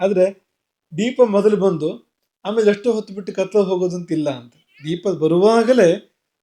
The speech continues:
ತಾನೇ ತಾನಾಗಿ ಕತ್ತಲೆ ದೂರ ಆಗ್ತದೆ ಅಂತ.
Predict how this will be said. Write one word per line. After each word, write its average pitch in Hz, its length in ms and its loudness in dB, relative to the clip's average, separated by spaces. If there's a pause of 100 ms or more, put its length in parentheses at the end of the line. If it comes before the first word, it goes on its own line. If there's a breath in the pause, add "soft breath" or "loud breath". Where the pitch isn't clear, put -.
(160)
ತಾನೇ 208 400 0
ತಾನಾಗಿ 190 520 -4 (480)
ಕತ್ತಲೆ 196 380 0
ದೂರ 175 160 0
ಆಗ್ತದೆ 160 360 -4
ಅಂತ. 127 200 -20